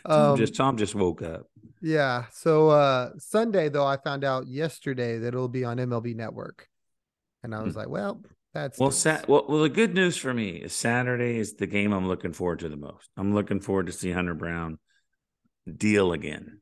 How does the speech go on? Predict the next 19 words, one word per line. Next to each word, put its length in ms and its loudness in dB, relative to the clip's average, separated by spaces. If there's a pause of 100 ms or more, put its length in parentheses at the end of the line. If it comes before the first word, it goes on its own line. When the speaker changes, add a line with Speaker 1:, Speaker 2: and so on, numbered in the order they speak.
(160)
Speaker 1:
That's 220 -10
what 80 -4
I'm 100 -4
looking 240 -10
forward 260 -12
to. 140 -12 (560)
Anyway, 400 4
thank 320 -2
you 120 0
for 180 -4
tuning 420 0
in, 260 -2
Tom. 300 -4
Thank 240 -4
you 80 -8
for 120 -4
your 140 0
final 360 0
thoughts, 520 -4